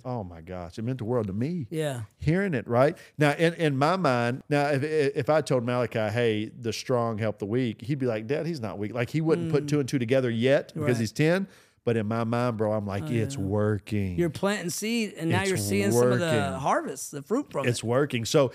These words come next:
Speaker 1: it's the reason why when we're driving down the road and we see somebody broke down, we
Speaker 2: Mm.
Speaker 1: pull over to help.
Speaker 2: Yeah.
Speaker 1: And Malachi says, "Dad, why are we helping?"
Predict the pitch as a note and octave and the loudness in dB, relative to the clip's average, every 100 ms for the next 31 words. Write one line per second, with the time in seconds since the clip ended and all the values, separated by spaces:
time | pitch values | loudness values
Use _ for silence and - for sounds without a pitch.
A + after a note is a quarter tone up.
0 | F3 G3 D3 F3 E3 F3+ D#3 D3+ D3+ C#3+ | 2 2 2 4 4 4 2 4 4 2
1 | C3 A#2+ A#2 B2+ C3+ C3 B2 A2 A#2 C3+ | 0 2 2 2 2 0 0 0 2 2
2 | A#2 A2 - - C3 A#2 A2 A2+ A2+ A#2 | -2 -4 -4 -6 -2 -2 0 -2 -2 -4
3 | B2 D#3 C#3+ _ _ - D#3+ C3 - C#3+ | -4 -6 -12 _ _ -12 -2 0 2 2
4 | C3+ A#2+ A2+ B2+ - - - C#3+ B2+ G#2+ | 4 2 0 -2 -4 -8 -12 -6 -4 -4
5 | A#2 C#3 B2+ A#2+ A2+ A#2 A#2 G#2 A#2+ G#2+ | -6 -6 -2 -2 -2 -4 -4 -2 -2 0
6 | B2+ B2+ A2+ A2+ C3 G2 | 0 0 0 -2 -4 -6